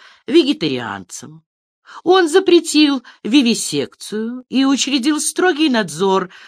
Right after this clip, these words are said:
за бойнями. Общества покровительства животных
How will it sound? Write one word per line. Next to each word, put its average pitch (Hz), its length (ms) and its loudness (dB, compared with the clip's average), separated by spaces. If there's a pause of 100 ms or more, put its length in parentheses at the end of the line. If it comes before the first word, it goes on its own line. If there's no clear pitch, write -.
(140)
за 147 260 -4
бойнями. 110 720 -12 (680)
Общества 247 840 0
покровительства 233 760 -2
животных 277 600 -2